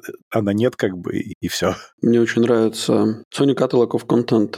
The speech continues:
Speaker 2: Services and Tech become part of a future electric vehicle, э, that's planned for two thousand twenty-five, leaving door open for P S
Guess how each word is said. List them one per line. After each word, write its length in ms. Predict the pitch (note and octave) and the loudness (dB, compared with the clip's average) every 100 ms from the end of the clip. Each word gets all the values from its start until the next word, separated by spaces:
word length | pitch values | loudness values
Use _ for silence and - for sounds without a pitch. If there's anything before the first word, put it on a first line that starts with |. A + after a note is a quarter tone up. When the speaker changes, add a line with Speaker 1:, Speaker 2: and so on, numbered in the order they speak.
| - | -12
Speaker 2:
Services 500 | - B2+ A#2+ A2+ A2+ | -4 0 2 0 0
and 140 | G#2+ A2 | 0 0
Tech 140 | B2 - | -2 -2
become 440 | - C3 A2+ A2 | -2 2 2 2
part 300 | - A#2 A#2 B2 | 0 0 0 -2
of 160 | A#2+ A2 | 0 0
a 140 | - - - C3 | 0 -6 -4 0
future 420 | A#2 - B2+ A2 - - | 2 2 0 0 -2 0
electric 380 | B2 A#2+ A#2+ A2+ | 0 0 0 2
vehicle, 600 | A#2 A2+ - G2+ A2 - _ - | 2 2 0 2 0 -6 _ -2
э, 300 | - A2 - | 0 2 0
that's 320 | - A2 - - | 0 -2 -2 -2
planned 320 | A#2 A2+ A2+ | 0 0 0
for 380 | - A2+ G#2 - | 0 2 0 -4
two 100 | C3 | -4
thousand 300 | B2 A#2 G#2+ | 0 2 2
twenty-five, 580 | - A2+ - C3+ C#3 A2 | 0 -4 -2 0 0 2
leaving 380 | A#2+ A#2+ A#2 A2 | 2 2 2 4
door 260 | A#2 G#2+ - | 4 2 2
open 320 | C#3+ - B2 | 0 2 -2
for 240 | A2+ - G2+ - | 2 0 0 2
P 180 | A#2+ | 2
S 140 | A2 | 2